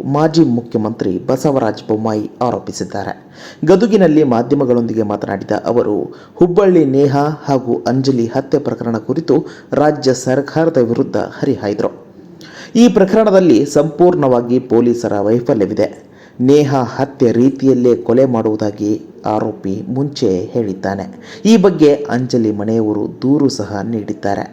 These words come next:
ಪೊಲೀಸರು ಆರೋಪಿಯನ್ನ ಬಂಧಿಸಿದ್ದರೆ ಈ ಕೊಲೆ ತಪ್ಪಿಸಬಹುದಿತ್ತು. ಕೊಲೆಯನ್ನ ತಡೆಯದೆ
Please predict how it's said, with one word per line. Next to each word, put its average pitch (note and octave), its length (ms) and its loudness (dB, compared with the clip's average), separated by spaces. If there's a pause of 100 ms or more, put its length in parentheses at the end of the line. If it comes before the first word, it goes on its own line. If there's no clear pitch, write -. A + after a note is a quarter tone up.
(300)
ಪೊಲೀಸರು G3 640 4
ಆರೋಪಿಯನ್ನ B2+ 640 0
ಬಂಧಿಸಿದ್ದರೆ A#2 1080 0
ಈ F#3 160 6
ಕೊಲೆ A#2+ 320 4
ತಪ್ಪಿಸಬಹುದಿತ್ತು. G#2+ 1000 -4 (400)
ಕೊಲೆಯನ್ನ A#2+ 460 2 (100)
ತಡೆಯದೆ A2 720 2